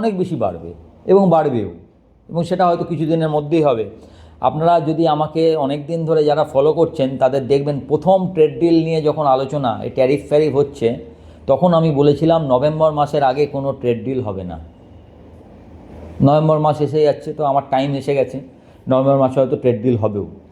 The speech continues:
তবুও এই টাইমে এসে আমি কেন ছাব্বিশ তারিখ এবং আঠাশ তারিখে, যারা ভাবছিলেন যে এই মাসের মধ্যে, তিরিশ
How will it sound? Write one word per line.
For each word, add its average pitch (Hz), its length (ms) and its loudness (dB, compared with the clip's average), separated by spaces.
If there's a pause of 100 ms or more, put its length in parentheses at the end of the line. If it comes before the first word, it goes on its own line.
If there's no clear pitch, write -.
(300)
তবুও 175 360 4 (540)
এই 170 80 2 (100)
টাইমে 175 280 -2 (100)
এসে 170 140 -4 (120)
আমি 151 120 -4 (140)
কেন 147 140 -2 (180)
ছাব্বিশ 135 400 -2
তারিখ 175 280 2
এবং 147 100 0 (100)
আঠাশ 143 180 0 (100)
তারিখে, 131 300 -2 (1000)
যারা 135 240 4
ভাবছিলেন 127 420 0 (100)
যে 131 60 0 (100)
এই 131 60 2 (100)
মাসের 139 320 -2
মধ্যে, 135 200 -2 (100)
তিরিশ 135 220 -6